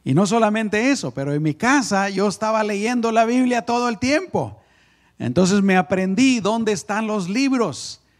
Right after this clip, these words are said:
me aprendí, eh, en dónde, pues, a buscar los pasajes en las Escrituras, ¿no? Y con los jóvenes usa-, eh, practicábamos mucho el juego ese de esgrima. ¿Se recuerdan del esgrima, hermanos?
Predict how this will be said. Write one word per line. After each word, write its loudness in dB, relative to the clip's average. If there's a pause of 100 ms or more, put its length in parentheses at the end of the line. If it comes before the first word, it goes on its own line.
(260)
me 2
aprendí, 2 (300)
eh, -2
en -4
dónde, 0
pues, -4
a 0
buscar -2
los -8
pasajes -4
en 0
las -2
Escrituras, -4
¿no? 0 (540)
Y -6
con 2
los 4
jóvenes 2
usa-, -4 (200)
eh, -6
practicábamos -2
mucho -2
el 0
juego -2
ese -4
de -2
esgrima. -2 (180)
¿Se -14
recuerdan -2
del -2
esgrima, -2
hermanos? -10